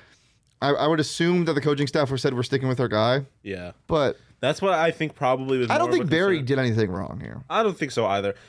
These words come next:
Speaker 2: I think what was probably mo-, if you're Rattler, is not that you can't beat him out. It's that you're not gonna even get the chance to beat him out. Like, I, I think if, if in this situation, he was probably, like,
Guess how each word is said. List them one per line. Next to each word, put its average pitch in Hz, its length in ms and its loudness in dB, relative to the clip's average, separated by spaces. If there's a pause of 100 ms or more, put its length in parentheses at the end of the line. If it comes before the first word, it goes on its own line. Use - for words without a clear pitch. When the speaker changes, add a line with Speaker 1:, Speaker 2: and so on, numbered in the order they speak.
(120)
Speaker 2:
I 165 120 2
think 180 200 0
what 170 160 -2
was 139 120 -2
probably 131 360 0
mo-, 123 140 -2
if 113 160 -4
you're 110 340 0
Rattler, 107 520 2
is 98 240 -8
not 110 300 -2
that 104 160 -2
you 95 80 -6
can't 101 280 -6
beat 104 200 -6
him 95 140 -10
out. 104 260 -4
It's 98 120 -12
that 95 320 0 (340)
you're 104 120 -8
not 104 160 -2
gonna 98 100 -6
even 95 220 -6
get - 100 -14
the 87 60 -16
chance 95 300 -6
to 92 60 -12
beat 80 140 -10
him - 140 -14
out. - 180 -16 (380)
Like, 98 360 -4 (560)
I, 120 340 0
I - 20 0
think 127 260 -4
if, 117 320 -4
if 120 220 -4 (800)
in 160 160 2
this 165 160 0
situation, 156 640 -2
he 139 80 0
was 113 100 -2
probably, 104 380 2
like, 92 340 -4